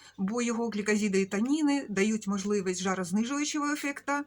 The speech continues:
і протизапального ефекту. Але якщо ми кажемо, що нам потрібна більш потужна дія іван-чая, то треба брати вже концентровану рослину, яку випускають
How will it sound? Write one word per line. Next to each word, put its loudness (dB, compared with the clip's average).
і -2
протизапального 0
ефекту. -10
Але -2
якщо 2
ми 0
кажемо, 0
що -2
нам 0
потрібна -4
більш -2
потужна 2
дія -2
іван-чая, -4
то -8
треба -2
брати -2
вже -4
концентровану -2
рослину, -2
яку -4
випускають -2